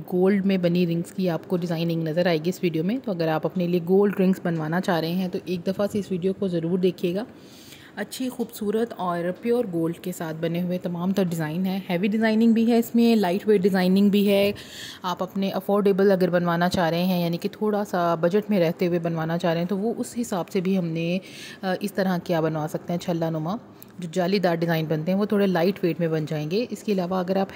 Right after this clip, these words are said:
हैवी बनवाना चाह रहे हैं तो वो डिज़ाइनिंग भी आपको यहाँ से नज़र आएगी।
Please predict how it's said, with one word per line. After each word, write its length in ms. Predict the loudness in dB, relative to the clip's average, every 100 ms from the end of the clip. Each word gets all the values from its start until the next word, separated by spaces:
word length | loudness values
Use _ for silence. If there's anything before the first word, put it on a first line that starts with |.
| -2
हैवी 200 | 0 2
बनवाना 380 | 0 -2 -2 -4
चाह 180 | -2 -2
रहे 120 | -2
हैं 160 | -2 -4 -6 -20 -20 -14 -8
तो 80 | -2
वो 160 | 0
डिज़ाइनिंग 440 | 0 0 0 0 0
भी 120 | 0
आपको 220 | 0 -2 -2
यहाँ 240 | -2 -2
से 240 | -2 -4 -4 -2
नज़र 300 | -2 -2 -4
आएगी। 280 | -6 -8